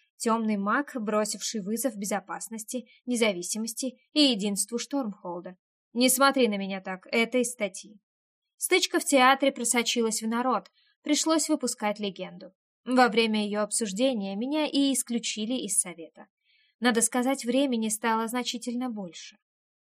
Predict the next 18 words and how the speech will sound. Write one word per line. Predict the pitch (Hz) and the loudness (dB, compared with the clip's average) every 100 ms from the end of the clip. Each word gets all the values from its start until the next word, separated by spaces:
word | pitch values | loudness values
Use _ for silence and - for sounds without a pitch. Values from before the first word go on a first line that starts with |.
| - | -10
Но, | 269 269 269 294 262 - - _ _ _ | -4 0 4 4 4 -2 -20 _ _ _
и | - 226 | -2 0
я | 202 | 0
бегло | 190 226 226 | 0 -2 -4
пролистала | 214 202 196 - 202 196 | -6 -6 -6 -4 -4 -4
газету. | 196 190 190 190 185 _ _ - | -6 -6 -8 -10 -16 _ _ -10
"Здесь | 240 285 277 - | 2 4 4 0
парочка | 277 285 269 - 277 | 2 4 4 0 -2
статей | - 262 254 302 294 | 2 2 4 4 6
о | 247 | 4
тёмной | 240 269 262 277 | 2 2 2 2
магии | 294 277 196 208 | 2 2 0 -4
вообще. | 190 233 262 - 233 202 _ _ _ _ _ | -2 -2 0 2 2 0 _ _ _ _ _
А | 247 247 | 2 2
если | 240 294 294 285 - | 4 4 6 4 4
они | 262 269 | 0 2
её | 269 285 | 4 4
запретят? | 294 311 302 277 - | 2 0 2 4 4